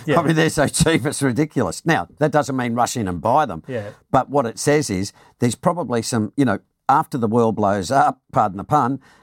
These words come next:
Speaker 2: there will be some companies there that will have seen them through. Predominantly, now not all the time, but predominantly that is the bigger end of the town because the big end of town can come in and squash the little end of town.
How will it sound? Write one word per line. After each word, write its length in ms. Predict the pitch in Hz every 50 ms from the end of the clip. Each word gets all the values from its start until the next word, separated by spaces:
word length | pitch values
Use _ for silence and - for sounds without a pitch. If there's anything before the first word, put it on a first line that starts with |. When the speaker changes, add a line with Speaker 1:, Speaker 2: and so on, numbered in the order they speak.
| _ _ _ -
Speaker 2:
there 160 | 147 139 135
will 140 | 131 127 101
be 240 | - 127 135 127 113
some 260 | - - 127 113 104
companies 600 | - 151 151 156 - 160 131 113 113 104 - -
there 440 | 113 113 110 101 92 87 90 113 -
that 320 | - - 117 113 - -
will 140 | 113 113 107
have 140 | 101 85 -
seen 280 | - 127 113 110 110
them 160 | 107 98 98
through. 380 | - - - 104 98 90 82 80 - _ _ _ _ _ _ _ _ _ _
Predominantly, 1000 | - - 160 135 95 - - 139 156 156 180 180 151 - - - 107 87 80 82 - -
now 160 | 104 104 92
not 220 | 104 123 143 151
all 180 | 156 160 170 160
the 80 | 151 151
time, 280 | - - 98 87 87 - -
but 160 | 123 - -
predominantly 1000 | - - 127 113 95 85 - 139 151 165 180 165 147 120 - - 98 92 95 98 - _ _ _ _ _
that 260 | 110 104 127 123 135 131
is 200 | 127 117 - -
the 100 | 123 101
bigger 380 | - 123 120 107 120 117 104
end 200 | 104 110 107 95
of 80 | 101 85
the 80 | 90
town 600 | - - - 113 104 101 92 87 92 117 151 160 - _ _ _ -
because 320 | 120 117 - 135 107 -
the 100 | - 104
big 240 | - - 151 151 123
end 220 | 160 151 139 110
of 140 | 113 101 -
town 400 | - - 127 117 110 101 98 98
can 200 | - - 107 90
come 200 | - 139 131 123
in 120 | 117 113 110
and 160 | 98 92 -
squash 300 | - - 113 107 - -
the 120 | - 110
little 240 | 107 107 95 104 101
end 180 | 98 92 82 90
of 80 | 85
town. 420 | - - 95 82 78 76 73 76